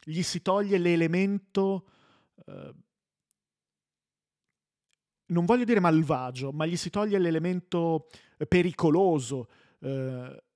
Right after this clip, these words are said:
Di, di lupo solitario che pensa alla propria sopravvivenza. Eh, è un, è un piccolo dettaglio, ma stupra completamente il personaggio, una cosa veramente di uno stupido che io non riesco neanche a concepirla. Porca miseria. Vabbè, stiamo calmi,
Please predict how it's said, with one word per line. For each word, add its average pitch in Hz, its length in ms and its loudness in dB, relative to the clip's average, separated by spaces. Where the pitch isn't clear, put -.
Di, 160 640 -6
di 175 120 0
lupo 190 260 0
solitario 170 680 0
che 151 120 -4
pensa 160 300 -4
alla 151 100 -4
propria 151 260 -6
sopravvivenza. 139 960 -6
Eh, 147 260 -14
è 190 180 2
un, 190 280 4
è 220 100 -2
un 208 160 2
piccolo 240 400 -2
dettaglio, 170 560 -4
ma 165 80 -2
stupra 156 1080 0
completamente 214 840 -2
il 185 60 -4
personaggio, 156 640 -8
una 160 140 -6
cosa 220 200 -4
veramente 196 360 -6
di 196 60 -8
uno 180 120 -6
stupido 226 720 -6
che - 100 0
io 170 60 6
non 226 80 0
riesco 240 180 -8
neanche 202 220 -6
a - 40 -14
concepirla. 156 600 -4
Porca 156 340 -6
miseria. 139 420 -10
Vabbè, 143 220 -10
stiamo 151 240 -12
calmi, 139 220 -16